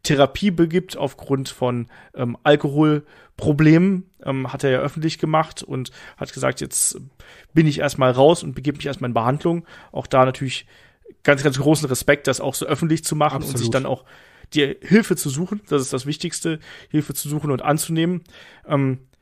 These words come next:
Speaker 1: wir sind ja alle davon ausgegangen, dass wir eigentlich hier Bryan Danielson gegen Jon Moxley bekommen. Ähm, was sagst du jetzt zu der neuen Ansetzung hier mit Miro?
Speaker 2: Ich finde, sie haben da gut reingepackt. Also auch gerade, dass er dann bei Orange Cassidy sehr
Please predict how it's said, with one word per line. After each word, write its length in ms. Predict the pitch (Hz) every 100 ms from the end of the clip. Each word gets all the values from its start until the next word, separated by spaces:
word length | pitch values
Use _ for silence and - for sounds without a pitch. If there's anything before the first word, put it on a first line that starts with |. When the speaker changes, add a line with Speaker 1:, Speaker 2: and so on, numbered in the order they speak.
| _ _ _ _
Speaker 1:
wir 200 | 143 143
sind 100 | 170
ja 80 | 160
alle 160 | 160
davon 200 | 165 156
ausgegangen, 340 | 151 160 147 131
dass 140 | 120
wir 80 | 143
eigentlich 260 | 139 135 127
hier 200 | 139 123
Bryan 240 | 131 127
Danielson 520 | 123 135 123 - 120
gegen 380 | 120 127 120 113 - -
Jon 140 | 135 127
Moxley 320 | 135 - 123
bekommen. 420 | 110 - 127 165 - - -
Ähm, 280 | 156 156 -
was 140 | 180
sagst 200 | 185 277
du 60 | 247
jetzt 100 | 233
zu 80 | 190
der 80 | 165
neuen 180 | 196
Ansetzung 420 | 190 139 135 - 139
hier 80 | 139
mit 100 | 160
Miro? 340 | 214 - 117 _ _ _ _ _ _ - _ _ _ _ _ _
Speaker 2:
Ich 240 | - 131 -
finde, 440 | 127 151 175 139
sie 180 | - 113
haben 200 | 131 147
da 80 | 123
gut 220 | 110 104
reingepackt. 640 | 135 165 - 170 170 -
Also 220 | 123 123 123
auch 160 | 113
gerade, 220 | - 123
dass 160 | 120 120
er 40 |
dann 160 | 117 110 - - - _
bei 100 | -
Orange 280 | 120 120 -
Cassidy 400 | 139 - 123 123
sehr 280 | 117 113